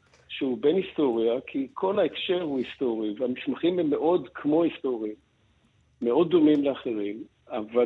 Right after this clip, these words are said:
בכל זאת הם לא קיימים, והייתי צריך להמציא אותם.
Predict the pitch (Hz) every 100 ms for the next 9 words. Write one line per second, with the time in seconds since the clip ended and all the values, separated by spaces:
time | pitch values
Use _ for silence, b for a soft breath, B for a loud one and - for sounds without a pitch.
0 | 117 - 202 196 185 143 151 156 156 131
1 | 120 113 92 _ - 143 - 120 120 127
2 | 139 - 143 139 120 - 135 117 92